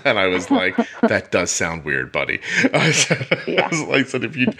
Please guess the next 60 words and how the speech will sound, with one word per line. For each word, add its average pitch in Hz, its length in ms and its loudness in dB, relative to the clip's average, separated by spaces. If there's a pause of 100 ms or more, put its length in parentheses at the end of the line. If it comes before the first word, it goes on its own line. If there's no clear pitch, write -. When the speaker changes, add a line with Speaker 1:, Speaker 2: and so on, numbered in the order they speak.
(320)
Speaker 1:
he's 127 160 2
like, 120 200 4
"It's," 120 260 0
he's 104 220 -4
like, 104 220 0
"It's 104 160 -4
not 110 220 0
like 117 160 0
it - 80 0
was 104 120 -4
right 107 220 0
next 117 220 0
to 107 80 -2
each 90 100 -2
other, 85 160 -2
but 80 200 -6
we 101 140 2
were 110 140 0
in 110 240 -2
the 107 60 -4
same 104 340 0
space." - 380 -2
Speaker 2:
Oh. 95 600 2
Speaker 1:
And 95 160 0
I 92 120 0
was 92 280 -2
like, 214 200 0
Speaker 2:
Uh, 202 360 2
Speaker 1:
and, - 180 0
and 208 180 0
Speaker 2:
I 220 80 2
Speaker 1:
I - 20 2
Speaker 2:
wonder 226 260 2
if 220 100 -2
that 226 140 2
was 208 160 -2
my 214 540 0
alma 185 260 0
mater. 180 320 0
Speaker 1:
<laughs> - 1200 0
And 120 100 -4
he 117 140 -4
goes, 117 280 0 (300)
he 131 120 2
goes, 120 160 2 (100)
"I'm 117 100 -2
not 117 180 2
a 104 60 2
hundred 101 200 0
percent 98 260 -2
sure 104 100 2
I 82 80 2
can 85 140 -6
do 76 140 -2
that." 50 200 -4
And 107 180 -4
I 92 120 4
was, 110 120 0
like, 110 160 0
joking. 98 440 2